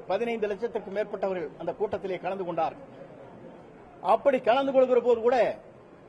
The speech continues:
அன்றைக்கும் கூட்டணி வலிமையாக வேண்டும், வெளியே சென்றவர்களை கொண்டு வர வேண்டும் என்ற நோக்கத்தோடு தான் தேமுதிகவை அன்று அழைத்து பல்வேறு பேச்சுவார்த்தை நடத்தி, அவரோடு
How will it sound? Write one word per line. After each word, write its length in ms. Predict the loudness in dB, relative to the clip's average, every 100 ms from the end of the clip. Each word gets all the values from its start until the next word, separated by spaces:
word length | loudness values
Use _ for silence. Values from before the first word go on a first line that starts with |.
| -20 -20 -20 -20 -12
அன்றைக்கும் 560 | -6 0 2 2 0 -6
கூட்டணி 360 | -4 -2 -2 2
வலிமையாக 480 | 2 2 0 0
வேண்டும், 480 | 2 2 4 0 0 -12 -20 -20 -20 -20 -20 -20 -20 -20 -20 -20 -20 -2
வெளியே 300 | 0 2 2
சென்றவர்களை 460 | 2 0 2 2 2
கொண்டு 220 | -2 0
வர 140 | 0
வேண்டும் 440 | 2 2 2 -2 -4 -18 -20 -18 -10
என்ற 180 | -6
நோக்கத்தோடு 500 | 0 0 0 -2 -2
தான் 260 | 0 0 -2 -10 -20 -20 -20 -20 -20 -12 0
தேமுதிகவை 760 | 0 2 -4 -6 0 2 2
அன்று 180 | 0 0
அழைத்து 540 | 0 0 -2 -4 -4 -4 -16 -20 -20 -20 -18 -18 -4
பல்வேறு 440 | 4 4 8 6 6
பேச்சுவார்த்தை 600 | 2 2 2 0 0 -2
நடத்தி, 320 | -2 -4 -8 -8 -14 -20 -20 -20 -20 -20 -18 -4
அவரோடு 380 | 2 6 8